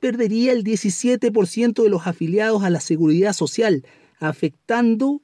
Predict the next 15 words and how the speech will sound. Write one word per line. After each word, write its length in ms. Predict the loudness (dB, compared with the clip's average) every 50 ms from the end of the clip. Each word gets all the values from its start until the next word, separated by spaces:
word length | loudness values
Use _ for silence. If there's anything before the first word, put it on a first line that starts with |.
| _ -4
una 300 | -2 0 2 2 2 2
baja 320 | 0 0 -2 -2 -2 0
de 140 | 2 2 2
las 100 | 0 -2
pensiones 720 | _ -4 -2 -2 -2 -4 -2 -2 0 2 2 0 0 -2
y 80 | -4
poniendo 640 | -2 0 0 0 2 2 2 2 2 2 2 2 0 2
directamente 1040 | 0 -2 -2 0 0 -2 -2 _ -4 0 0 2 2 0 -2 -2 -6 -6 -6 -8 -6 -2
en 240 | -2 0 0 -2
peligro 680 | -4 _ -6 -4 -4 -2 0 0 0 0 0 -2 -2 -2
la 220 | -2 -2 -2 -2
caja 400 | -2 -2 -2 -2 -2 -2 -4 -2
de 140 | 0 0 0
pensiones 760 | 0 -2 -2 -2 -4 -2 -2 -2 0 0 -2 -2 -4 -8 _ _ -4
española. 800 | -4 -4 -4 _ -4 0 0 2 2 2 0 -2 -4 -8 -16